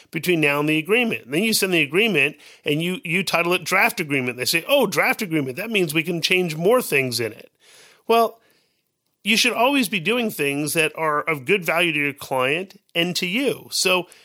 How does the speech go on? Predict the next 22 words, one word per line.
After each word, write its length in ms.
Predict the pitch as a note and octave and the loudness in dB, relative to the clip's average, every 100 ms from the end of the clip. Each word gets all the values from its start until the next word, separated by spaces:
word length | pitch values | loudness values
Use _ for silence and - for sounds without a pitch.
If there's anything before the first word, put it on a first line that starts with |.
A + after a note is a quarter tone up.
| _ - | _ -4
you 120 | A#3 | 0
don't 140 | B3+ | 2
need 160 | A3 A#3+ | 2 2
to 80 | A3 | 2
go 100 | E3+ | -2
back 300 | C#3 D3 D#3 | -2 -4 -2
and 140 | D3 | -4
forth. 520 | - C4 E3+ E3 - - _ _ _ _ F#3 | -2 0 0 -2 -6 -18 _ _ _ _ -4
In 100 | E3+ | -2
fact, 340 | F#3 F3+ - - | 0 0 -2 -2
I 100 | E3+ | 2
would 160 | D#4+ A3+ | 4 4
argue 380 | D3+ D#3 E3 D#3+ | 2 2 0 2
that, 260 | D#3+ D#3 | 0 2
look, 240 | B3 C4 - _ _ | 0 0 -4 _ _
you 300 | E3+ E3 A#3+ | -4 -2 0
offer 400 | - E3 A3 E3 | 0 0 0 -2
what 200 | D3+ D#3 | -2 -2
you 120 | D#3+ F3+ | -2 -2
think 240 | F#3 F3 | -2 -2
it's 160 | E3 E3+ | -4 -2
worth. 500 | A#3 - - - | -2 -4 -10 -16